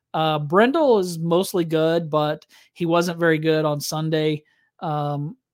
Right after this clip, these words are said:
I didn't think. But, uh, but yeah,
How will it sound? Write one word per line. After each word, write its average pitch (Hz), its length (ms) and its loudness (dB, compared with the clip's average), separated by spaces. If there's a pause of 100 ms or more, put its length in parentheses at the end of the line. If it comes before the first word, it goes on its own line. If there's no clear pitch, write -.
(280)
I 160 120 -4
didn't 151 220 0
think. 151 440 -4
But, 151 340 -2
uh, 143 220 -2 (640)
but 165 140 0
yeah, 160 480 2